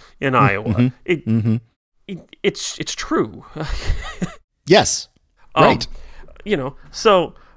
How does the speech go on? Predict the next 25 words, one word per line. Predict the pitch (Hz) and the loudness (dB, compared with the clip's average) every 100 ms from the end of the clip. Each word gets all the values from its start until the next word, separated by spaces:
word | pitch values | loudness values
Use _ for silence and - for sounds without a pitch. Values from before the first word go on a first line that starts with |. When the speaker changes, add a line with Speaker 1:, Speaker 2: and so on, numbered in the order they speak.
| - - | -6 2
Speaker 1:
um, | 139 131 117 107 - - - | 6 6 4 0 -8 -16 -16
but, | 190 190 220 - - _ _ _ - - | -4 2 2 0 -12 _ _ _ -20 0
but | 208 262 | 4 4
even | 262 208 | 2 2
wi-, | 180 - - | 0 -2 -4
beyond | 170 170 214 254 143 | -2 4 4 4 0
that, | 107 - - - | -2 -4 -8 0
uh, | 160 143 | 2 2
there's | 156 185 170 | 2 0 0
this, | 165 - | -4 -8
this | - 151 | -6 -2
recognition | 196 190 165 170 160 165 143 - - - - | 0 0 -2 -6 -6 -6 -6 -10 -20 -20 -20
that, | - 156 165 151 - | -12 -2 0 0 -2
uh, | 143 123 107 - - _ | 0 0 0 -6 -18 _
you | _ 147 151 | _ -14 -8
know, | 139 123 131 - _ _ _ | -6 -6 -8 -14 _ _ _
the, | 147 160 131 151 | -18 -10 -6 -4
the | 151 | -4
circles | 143 - - 226 202 156 | -6 0 0 0 -6 -4
that | 156 | -6
we | 147 151 | -4 -6
hang | 139 175 175 | -4 -2 0
out | 202 - | -2 -2
with, | 131 117 - - _ _ _ _ | -6 -8 -10 -20 _ _ _ _
uh, | 131 113 123 | -8 -6 -8